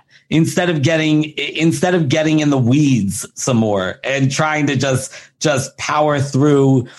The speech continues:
uh, the, the work itself, the, the mundane sort of work. Reconnect with that, with that deeper meaning by looking at the end result of the work that you're doing. I think, I think that that's really, really important.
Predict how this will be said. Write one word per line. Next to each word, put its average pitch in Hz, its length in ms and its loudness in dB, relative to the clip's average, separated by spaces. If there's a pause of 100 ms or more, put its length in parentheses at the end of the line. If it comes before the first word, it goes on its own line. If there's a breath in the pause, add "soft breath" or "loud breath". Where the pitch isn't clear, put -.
(200 loud breath)
uh, 123 560 0
the, 127 340 0
the 123 200 0
work 135 420 0
itself, 123 400 -2
the, 120 280 0
the 120 120 0
mundane 127 920 0
sort 117 260 -2
of 101 120 -4
work. 90 360 -6 (380 soft breath)
Reconnect 165 680 0
with 139 180 0
that, 131 300 -2
with 131 140 0
that 131 200 -2
deeper 156 220 0
meaning 185 360 2
by 139 140 0
looking 151 520 2
at 135 120 -4
the 139 120 -2
end 151 160 0
result 147 480 0
of 117 140 -2
the 117 80 0
work 127 260 -2
that 117 140 -6
you're 120 120 -4
doing. 107 420 -4 (680)
I 143 120 -2
think, 180 340 0
I 156 80 -2
think 190 200 2
that 151 100 0
that's 147 240 0
really, 147 340 2
really 127 240 0
important. 104 520 -6